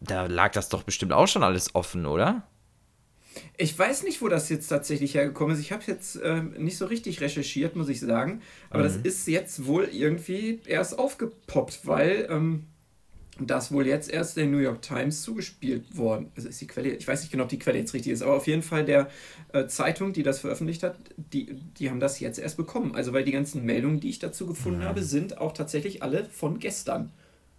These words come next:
Speaker 1: Ja. Ja, krass. Ja, bin ich etwas verwundert, äh, tatsächlich, dass das jetzt erst rauskommt. Und, ähm,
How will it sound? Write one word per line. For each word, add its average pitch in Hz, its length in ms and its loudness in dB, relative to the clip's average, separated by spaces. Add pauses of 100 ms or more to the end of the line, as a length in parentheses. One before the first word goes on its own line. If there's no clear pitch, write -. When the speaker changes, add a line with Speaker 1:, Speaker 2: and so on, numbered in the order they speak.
(140)
Speaker 1:
Ja. 92 320 2 (600)
Ja, 82 240 -6
krass. - 360 -4 (1120)
Ja, 85 140 -2
bin 92 140 0
ich 101 180 2
etwas 107 280 6
verwundert, 101 680 4
äh, 101 220 2
tatsächlich, 101 480 -4
dass 101 180 -2
das 95 180 0
jetzt 98 240 0
erst 101 240 -2
rauskommt. 110 680 -2 (520)
Und, 104 480 2
ähm, 95 680 2